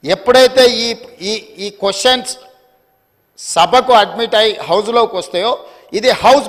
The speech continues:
property అవుద్ది, ప్రశ్న అడిగిన వాళ్ళ property కాదు అధ్యక్ష. దయచేసి వారు ఇరవై సంవత్సరాలు ప్రజాప్రతినిధిగా పనిచేసిన అని పదే పదే జబ్బలు జరుచుకుంటారు కదా.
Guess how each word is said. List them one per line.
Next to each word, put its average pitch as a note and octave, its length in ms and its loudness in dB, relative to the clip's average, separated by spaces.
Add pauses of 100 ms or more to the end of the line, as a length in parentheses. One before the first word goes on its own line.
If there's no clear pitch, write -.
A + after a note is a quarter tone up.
property A#3 480 0
అవుద్ది, G3+ 420 0 (760)
ప్రశ్న A3 340 0
అడిగిన C4 320 2
వాళ్ళ C4 140 4
property A#3+ 500 0
కాదు A#3 280 4
అధ్యక్ష. A#3 320 0 (540)
దయచేసి C4 680 4
వారు A#3 480 6 (500)
ఇరవై C4 460 4
సంవత్సరాలు B3+ 720 4
ప్రజాప్రతినిధిగా B3 920 2
పనిచేసిన A3 600 -2
అని A3 160 0
పదే A3 380 2
పదే A#3+ 280 4
జబ్బలు A#3+ 380 2
జరుచుకుంటారు G#3+ 600 0
కదా. E3 360 0